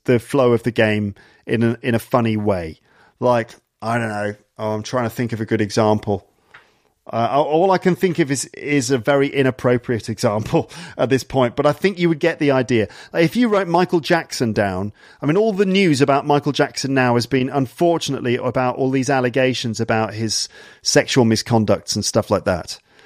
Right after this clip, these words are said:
So if you put Michael Jackson's name in, people are bound to have to deal with that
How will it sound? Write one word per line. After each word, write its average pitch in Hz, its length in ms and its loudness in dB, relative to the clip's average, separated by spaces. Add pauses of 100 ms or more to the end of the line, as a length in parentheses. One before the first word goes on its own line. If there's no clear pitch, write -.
(260)
So 143 100 0
if 147 80 0
you 220 100 2
put 208 180 2
Michael 185 280 2
Jackson's 147 540 0
name 107 280 0
in, 104 220 -2 (360)
people 170 340 2
are 147 60 4
bound 151 420 0
to 143 100 -2
have 151 340 0
to - 140 -6
deal 135 320 2
with 110 240 -2
that 113 460 0